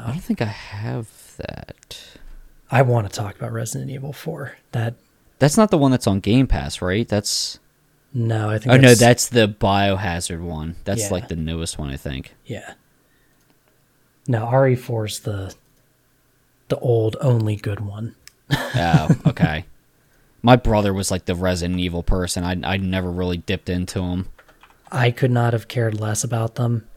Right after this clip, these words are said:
Speaker 2: I played five, uh, with my roommate back in college and thought it was absolute garbage.
Speaker 1: <laughs>
Speaker 2: And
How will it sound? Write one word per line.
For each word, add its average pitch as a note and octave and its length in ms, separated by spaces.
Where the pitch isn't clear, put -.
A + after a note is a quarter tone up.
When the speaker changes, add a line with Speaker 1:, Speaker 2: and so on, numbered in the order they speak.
Speaker 2:
I B2+ 100
played A2 340
five, A2 760
uh, A2+ 260
with A#2 200
my A2+ 140
roommate G#2+ 580
back G#2+ 240
in G#2+ 80
college A2+ 520
and G#2 100
thought G#2 160
it G#2 40
was G#2 220
absolute A2 480
garbage. A#2 580
Speaker 1:
<laughs> - 520
Speaker 2:
And A2 440